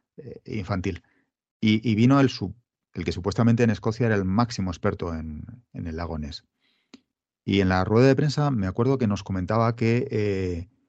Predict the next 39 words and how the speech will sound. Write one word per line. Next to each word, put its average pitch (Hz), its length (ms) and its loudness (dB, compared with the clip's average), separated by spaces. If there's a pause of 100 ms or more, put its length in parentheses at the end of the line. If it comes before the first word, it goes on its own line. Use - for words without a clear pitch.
(640)
los 101 200 0
avistamientos 104 580 0
del, 113 520 2
del 98 160 -2
monstruo 107 320 0
del 104 100 2
lago 104 200 2
Ness 101 220 -2
coincidían 98 480 -4
siempre 107 280 -2
con 95 160 -2
estrenos 113 560 2
de 98 120 0
determinadas 90 640 -4
películas 101 460 -4
que - 100 -6
ponían 92 340 -2
de 87 80 -6
moda 90 220 -4
determinadas 85 500 -4
cosas. - 340 -4
Es 98 80 -4
decir, 87 240 -6 (600)
cuando 95 200 0
se 85 80 -2
estrena 101 300 0
King 104 200 2
Kong, 113 220 4
por 107 120 0
ejemplo, 117 400 4
<laughs> - 520 -6
cuando 98 200 0
se 98 80 -2
estrena 107 600 2
la 101 240 -4
versión 101 220 -2
del 104 120 2
veinticinco 104 800 4
de, 90 840 -4